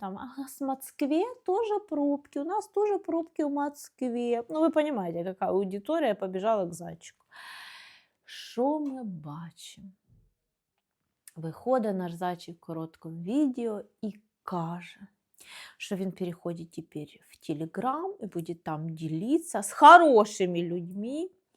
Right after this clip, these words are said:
інформацією. І от у них сейчас, е, хворіють, е, близькі.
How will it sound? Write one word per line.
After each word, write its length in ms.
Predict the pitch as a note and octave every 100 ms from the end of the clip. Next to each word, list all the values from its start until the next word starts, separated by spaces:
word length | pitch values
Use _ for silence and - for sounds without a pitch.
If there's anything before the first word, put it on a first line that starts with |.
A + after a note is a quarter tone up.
| - - - - _ F3
інформацією. 1300 | E3+ - E3 F3 A3+ D4+ F#4 F#4 - - C#4 C4 A3+ -
І 80 |
от 300 | F#3 F3+ - -
у 100 | G3+
них 260 | A3 G3+ -
сейчас, 680 | - F3 - F3 E3 - -
е, 160 | E3+
хворіють, 880 | - G3+ G3 G#3+ F3+ D#3+ D#3+ E3+ _ -
е, 280 | E3 E3 E3+
близькі. 1040 | E3 G3+ G#3 G#3 - - F3 D#3 F#3+